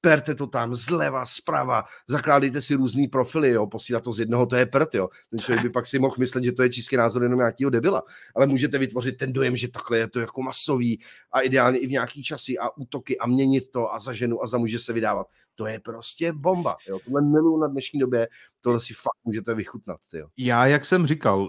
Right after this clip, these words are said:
Speaker 2: že byste neměli, eh, to jsi mi pěkně nahrál vlastně na to rozšíření té mojí předchozí vlastně teorie lomeno praxe, jak jsem říkal, že byste neměli člověka zabít, tak to, co je, eh, vlastně, eh, nejlepší, je ho pomalinku dohnat k sebevraždě.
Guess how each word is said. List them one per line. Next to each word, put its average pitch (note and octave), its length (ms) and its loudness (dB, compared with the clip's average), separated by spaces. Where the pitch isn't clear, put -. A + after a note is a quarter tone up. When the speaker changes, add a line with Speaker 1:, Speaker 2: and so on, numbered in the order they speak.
Speaker 2:
že G#2 160 -4
byste A2+ 320 -2
neměli, B2+ 560 2
eh, G#2+ 40 -4
to A#2+ 100 -4
jsi D3 120 -6
mi D3 60 0
pěkně C3+ 260 -2
nahrál A#2+ 480 2
vlastně A#2 300 -4
na A#2 100 -2
to B2+ 120 -6
rozšíření A#2 600 -2
té A#2 140 -6
mojí A#2 200 -2
předchozí A2 540 -6
vlastně G#2+ 300 -4
teorie A2 460 0
lomeno A2+ 280 -2
praxe, A#2 420 -4
jak G#2 120 -6
jsem B2+ 140 -2
říkal, B2 260 2
že A#2+ 60 0
byste A#2+ 240 -4
neměli B2 280 -2
člověka A#2 360 -4
zabít, A2+ 400 -6
tak G#2+ 180 -8
to, B2 140 -2
co C3+ 260 -2
je, G#2 320 0
eh, G#2 60 -10
vlastně, G#2+ 600 -4
eh, F#2+ 180 -10
nejlepší, G#2+ 520 -4
je F2+ 200 -4
ho G2+ 160 -12
pomalinku G2 560 -6
dohnat F#2 360 -8
k - 60 -20
sebevraždě. F2 560 -12